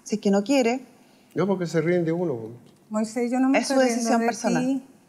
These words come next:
Speaker 1: Es su decisión personal y una decisión que me parece que tiene un fundamento. Ya hubo un compromiso que no se cumplió y él tiene derecho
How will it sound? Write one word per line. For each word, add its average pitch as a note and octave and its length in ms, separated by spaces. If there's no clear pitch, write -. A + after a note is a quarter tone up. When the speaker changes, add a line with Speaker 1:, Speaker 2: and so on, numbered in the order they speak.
Speaker 1:
Es A3 140
su B3+ 80
decisión B3 320
personal B3 500
y A#3 160
una A#3 160
decisión A#3+ 560
que A3 120
me G#3+ 100
parece A#3 380
que A3+ 160
tiene A3+ 200
un A#3+ 40
fundamento. C4 640
Ya A3 300
hubo C4+ 160
un C#4 60
compromiso C#4+ 640
que G#3 120
no A3+ 120
se C4+ 140
cumplió C#4+ 500
y C4 140
él C4+ 180
tiene C#4 240
derecho C4+ 460